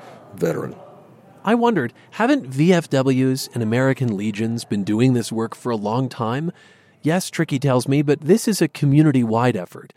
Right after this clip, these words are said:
Speaker 2: The Alliance lobbied the V A to get more housing for veterans in Montrose. It became a clearinghouse for services and opened this safe place for veterans to gather. It also got local businesses to offer veterans discounts. Shopkeepers put a little sticker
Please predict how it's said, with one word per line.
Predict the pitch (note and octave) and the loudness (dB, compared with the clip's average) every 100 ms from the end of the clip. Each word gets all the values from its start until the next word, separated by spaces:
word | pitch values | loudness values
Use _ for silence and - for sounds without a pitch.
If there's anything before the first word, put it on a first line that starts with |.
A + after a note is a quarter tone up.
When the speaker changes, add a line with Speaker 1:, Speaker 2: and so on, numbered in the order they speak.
| _ _ _ _ | _ _ _ _
Speaker 2:
The | A2 | -2
Alliance | A2+ C#3+ F#3 E3 | 0 2 2 2
lobbied | A2+ A#2+ D3+ D3 B2+ | 0 0 4 2 2
the | C#3 | -2
V | D3 E3 | 2 2
A | D3 D3 G2 - | 2 0 -4 -8
to | B2+ | -4
get | C3 C3 | -2 0
more | C3 C#3 | 0 0
housing | - D3+ F3+ A#2 G2 | -2 -2 -2 -4 -8
for | - G#2 | -6 -4
veterans | G2+ F#2+ G#2+ A#2 - | -4 -6 -8 -8 -4
in | A#2+ | 0
Montrose. | B2 C#3 D3+ - - - - - - - | 2 2 -2 -8 -12 -16 -16 -20 -14 -6
It | C#3+ | -2
became | D3 C#3 C#3+ | 0 2 2
a | E3 | 2
clearinghouse | - - A3 G3 D3+ D3+ D3 | 0 2 4 4 2 0 -2
for | - C#3 | -4 -6
services | - C#3+ A#2+ - A2 - - - | -4 -4 -4 -8 -14 -18 -20 -10
and | B2+ C3 | -2 2
opened | C#3+ D3+ D3 B2 | 2 2 -2 0
this | B2+ | -2
safe | - - C#3 - | -2 0 -2 -4
place | - C#3 A2+ - | 0 2 2 -2
for | A#2+ | -4
veterans | A2 A2 G#2+ G#2 - | -2 0 -2 -4 -6
to | A2+ | -2
gather. | C#3+ C#3+ G2+ - _ _ _ _ _ - | 0 0 -4 -12 _ _ _ _ _ -4
It | A#2+ | 0
also | F3 - A#2 | 2 2 2
got | G#2 G#2 | 0 2
local | A2+ B2 | 2 2
businesses | F#2+ C3 F3 A#2+ F#2 G2 - | 2 2 2 0 -4 -8 -4
to | A#2+ | -4
offer | A#2+ A#2 B2+ | -2 -2 -2
veterans | A2 A2 A#2 A#2+ A#2 - | -2 -2 0 -2 -4 -4
discounts. | B2 D#3+ - A2 - - - - _ - | -2 -2 -2 -6 -6 -14 -14 -20 _ -6
Shopkeepers | - G#2 - G#2+ - F#2+ - | -2 -2 -2 -6 -4 -8 -6
put | A2 | -4
a | G#2 | -2
little | G#2 F#2+ | -2 -6
sticker | - - - G#2+ | -4 -2 -2 -6